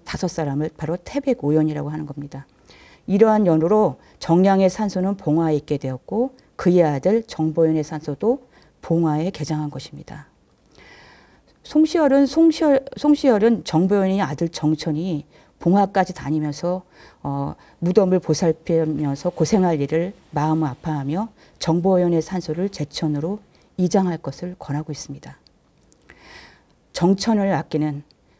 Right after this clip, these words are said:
송시열의 따뜻한 마음이 묻어나는, 음, 사연입니다. 마지막으로 송시열은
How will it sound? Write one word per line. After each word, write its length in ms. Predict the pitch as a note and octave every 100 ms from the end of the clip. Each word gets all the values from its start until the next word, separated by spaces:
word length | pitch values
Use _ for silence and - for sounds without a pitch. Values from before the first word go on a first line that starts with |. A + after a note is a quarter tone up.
| _ _
송시열의 500 | - C4+ C4 G3 G3
따뜻한 420 | - A#3 A#3 G#3+ F3
마음이 340 | C#3+ C#3+ F#3
묻어나는, 720 | E3 D3+ D3+ C#3+ F3+ G#3 F3 - _ D3
음, 220 | D3 C#3+ -
사연입니다. 680 | - A3+ E3 C#3 C#3 C#3+ - _ _ _ _ _ - _ _
마지막으로 800 | D#3 E3 G3 F3+ D#3+ F#3+ A#3+ - -
송시열은 640 | B3+ A#3 A3+ F#3 A3+